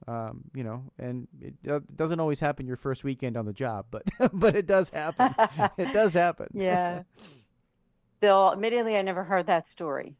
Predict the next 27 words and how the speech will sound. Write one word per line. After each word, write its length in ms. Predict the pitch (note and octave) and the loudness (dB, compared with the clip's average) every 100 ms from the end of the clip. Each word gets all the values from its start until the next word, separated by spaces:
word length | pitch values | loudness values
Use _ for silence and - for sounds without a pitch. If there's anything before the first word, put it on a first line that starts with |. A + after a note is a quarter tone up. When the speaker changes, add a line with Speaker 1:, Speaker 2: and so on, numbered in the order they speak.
| _ _ _ B2+ - | _ _ _ -14 -4
Speaker 2:
And 260 | D#3+ D#3 - | -2 -2 -4
Speaker 1:
<laughs> 20 | |
Speaker 2:
we've 220 | E3+ D3 | -8 -4
done 380 | F3 E3 E3 D3 E3 | 0 0 -2 -2 -2
over 260 | D#3+ D#3+ | 0 -4
two 220 | D3+ F3+ | -6 -6
hundred 300 | E3 E3 D#3 | -4 -4 -4
podcasts, 540 | - D#3 D#3 F3 C#3+ - | -2 -2 0 -2 -4 -4
so 80 | C#3+ | -8
it's 160 | C#3+ | -10
great 320 | - D#3+ D#3+ | -6 -4 -4
for 100 | - | -8
me 200 | D#3+ E3 | -6 -4
that 100 | E3 | -4
I 80 | D3+ | -4
get 160 | D3 - | -8 -16
to 80 | D3 | -14
hear 220 | D3+ D3 | -10 -6
that 220 | D3+ C#3+ | -6 -6
story 360 | - D3 C3+ C#3 | -8 -6 -4 -6
from 280 | - C#3 C3+ | -8 -6 -4
you. 240 | E3 D4 _ _ _ _ _ _ _ _ - | -4 -6 _ _ _ _ _ _ _ _ -8
So 160 | D#3+ | -6
thank 340 | D#3 D#3+ D#3+ D#3 | -4 -2 -2 -4
you 100 | E3 | -10
so 200 | - D3+ | -6 -2
much. 340 | D#3 F3 - | -2 -2 -6